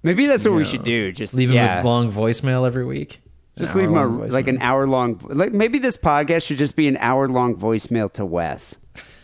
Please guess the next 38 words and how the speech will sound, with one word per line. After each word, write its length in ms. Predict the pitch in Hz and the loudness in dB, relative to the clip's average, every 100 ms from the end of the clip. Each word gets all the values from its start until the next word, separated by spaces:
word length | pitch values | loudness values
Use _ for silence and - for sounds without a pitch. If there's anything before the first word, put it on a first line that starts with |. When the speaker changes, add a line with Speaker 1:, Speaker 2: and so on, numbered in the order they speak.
| - - - | -20 -20 -20
Speaker 1:
<laughs> 800 | - - - - - - - - | -20 -20 -14 -14 -14 -18 -18 -16
I 380 | 131 127 110 - | -8 -4 0 0
think 240 | 143 233 | 2 2
that's 180 | - 165 | 2 2
what 60 | 160 | 2
we're 140 | 147 | 2
gonna 160 | 156 202 | 2 0
change 300 | - 175 151 | 2 0 2
the 60 | 139 | 0
format, 500 | 151 143 131 110 104 | 0 2 2 0 0
people. 460 | 120 110 113 110 _ _ - _ - | -4 -2 -8 -8 _ _ -20 _ -6
Speaker 2:
Maybe 180 | 127 175 | 0 2
you 40 | |
just 160 | 147 131 | 2 0
invented 460 | 107 98 113 147 | -2 -2 -2 -4
something. 520 | - 95 - 82 90 107 | -4 -8 -8 -12 -12 -14
Just 160 | - 101 | -14 -8
voicemail 720 | 107 104 104 117 113 98 92 | -4 0 0 0 -2 -2 -4
casting. 580 | 92 85 87 - - 117 - _ _ - | -6 -8 -10 -14 -16 -18 -20 _ _ -14
It's 100 | 104 | -8
just 120 | 107 | -6
one 340 | 104 101 113 113 - | -4 -2 0 -2 -4
person 420 | - 127 127 123 | -2 -2 0 -2
to 80 | 104 | -2
person 480 | 117 110 113 98 | -2 -2 -2 -6
podcast. 840 | 92 95 98 104 95 85 107 - - - _ _ _ _ | -6 -6 -6 -6 -10 -10 -14 -18 -20 -20 _ _ _ _
Speaker 1:
Yeah, 140 | - | 0
but 100 | 190 | 2
I 60 | 175 | 4
mean, 220 | 170 160 | 4 4
would 120 | 151 | 2
it, 180 | 170 135 | 2 -2
w-, 220 | 131 151 | 0 0
would 220 | 156 147 156 | 2 0 0
it 100 | 135 | -2
just 220 | 143 - | -4 -4
be 100 | 117 | -6
me 640 | 101 113 120 127 139 147 | -2 0 0 0 0 -4